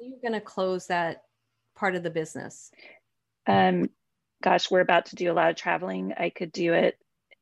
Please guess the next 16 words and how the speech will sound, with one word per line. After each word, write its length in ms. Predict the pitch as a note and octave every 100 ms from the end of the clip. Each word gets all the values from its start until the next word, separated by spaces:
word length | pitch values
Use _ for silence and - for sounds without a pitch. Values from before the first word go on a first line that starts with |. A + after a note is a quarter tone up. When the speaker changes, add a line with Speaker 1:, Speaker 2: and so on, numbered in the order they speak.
| _ -
Speaker 2:
um, 520 | F2+ E3 E3 F2 - _ _ _ _ _ _ _ _ _ _ _ _ - _ _ _ _ _ _ _ _ _ _ _ - - - - -
when 160 | F3+
I 80 | E3+
get 220 | D#3 -
back 320 | F3 D#3+ - _ _ _ _ _ _ -
in 100 | E3+
Speaker 1:
That's 280 | C3 - C4
Speaker 2:
October, 520 | E3 D#3+ D#3 D#3+ F3
Speaker 1:
fine. 80 | -
Speaker 2:
the 100 | - _ - -
first 260 | D#3 -
or 40 | -
second 320 | D#3+ - -
week 160 | F3+
of 120 | - D#3
October. 560 | - - G3 F3 E3+